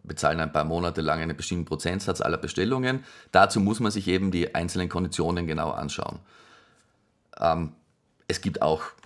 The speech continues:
Programme, die ganz unterschiedliche Werbemittel einbinden, teilweise auch automatisiert. Und es kommt eben immer darauf an, dass man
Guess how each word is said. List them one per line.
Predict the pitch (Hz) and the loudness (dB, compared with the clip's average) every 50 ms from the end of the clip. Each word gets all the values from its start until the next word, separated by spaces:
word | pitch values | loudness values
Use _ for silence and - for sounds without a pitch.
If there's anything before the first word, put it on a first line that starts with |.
| - _ | -12 _
Programme, | - 85 80 - 80 80 90 98 95 95 90 - - - _ - | -6 -2 2 2 2 4 4 4 4 4 2 0 -4 -18 _ -6
die | 90 | -4
ganz | 82 80 80 76 | -2 -2 -2 -2
unterschiedliche | - - 120 151 143 110 - 123 117 117 117 110 113 104 | -2 -2 0 0 0 0 0 0 -2 -2 -2 -2 0 2
Werbemittel | 95 92 101 110 107 110 107 110 107 | 2 2 2 2 2 0 0 0 0
einbinden, | - 82 90 92 - 101 98 101 101 92 | 0 0 0 -2 -2 -2 -2 -2 -2 0
teilweise | - 78 78 82 85 71 71 - - 78 73 | 2 2 2 2 2 2 0 0 -2 -2 -2
auch | - 78 | -2 -2
automatisiert. | 78 76 78 - 80 80 76 73 80 76 - - 95 107 131 139 - - - - - - - - | 0 -2 0 0 -2 -2 -4 -4 -6 -8 -4 -2 0 0 0 0 -2 -8 -20 -20 -20 -20 -14 -6
Und | - 95 98 92 - - - - - _ - | -2 0 0 0 -2 -6 -14 -20 -16 _ -8
es | 101 - | -4 0
kommt | - 131 160 160 | 2 2 2 2
eben | 143 131 | 2 0
immer | - 104 135 156 139 | 0 2 2 2 4
darauf | - 110 110 - - | 4 4 4 6 6
an, | 90 101 120 127 - - - - - _ _ _ - | 6 6 4 2 -4 -8 -18 -20 -20 _ _ _ 0
dass | 92 87 - | 0 2 2
man | 101 90 87 82 | 2 2 2 0